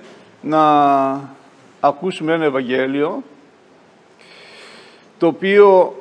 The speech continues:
εξωτερικά φαίνεται σκληρό και δύσκολο. Όμως είναι όλη η ουσία του χριστιανισμού. Λέει ο Χριστός ότι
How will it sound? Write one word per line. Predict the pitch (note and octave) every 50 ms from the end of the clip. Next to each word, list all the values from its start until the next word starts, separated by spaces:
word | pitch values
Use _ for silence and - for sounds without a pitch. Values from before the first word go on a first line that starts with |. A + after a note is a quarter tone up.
| - -
εξωτερικά | E3 D#3 - - D#3 D3 D#3+ D#3+ D3+ F#3 F3+
φαίνεται | - G3+ F#3+ F3 F#3
σκληρό | - - - - D#3+ D#3+ E3+ F#3 G3 D3+ C3+ C3
και | D3+ D3+
δύσκολο. | D3+ E3+ D#3 - - - A#2+ A2+ G#2+ G2+ - - - - _ _ - - - - - - - - - - - - - - - - - _ _ -
Όμως | D3 D3+ D#3+ E3+ F3 F3 E3+ E3 D#3 D3+ C#3+ - - - - -
είναι | E3 F3 F3 F3 -
όλη | E3+ G#3 A#3 A3 G3+
η |
ουσία | F#3 E3 D#3 - - - F3+ F3 E3+ D#3+
του | D3 D3+
χριστιανισμού. | C#3+ - - - D#3 D3 C#3 C3 C3+ C#3 C3 A#2+ - - - - _ _ _ _ - - - - - _ _ - - - _ _ - - _ _ _ _ _ _ _ _ _ _ _ _ _ _ - _ _ - - - - - - - - - - - _ _ _ _ _ _ _
Λέει | - D#3+ E3+ F3+ F3+ F3+ F3+
ο | F3
Χριστός | - - D3+ C#3+ C3+ - - E3 F3 F3+ F3+ F#3 F3 - - - - - - - - _ _ _ _ _ - - - - - - - G#3 G3 G3 F#3+ F3+ - - - - - - - _ _ _ _ _ _ - -
ότι | - D3 D3+ D#3 D#3+ D#3 D3+ D3+ D#3+ D#3 D#3 D#3 D#3 D3+ D3 D3 C#3 C3+ C3 C3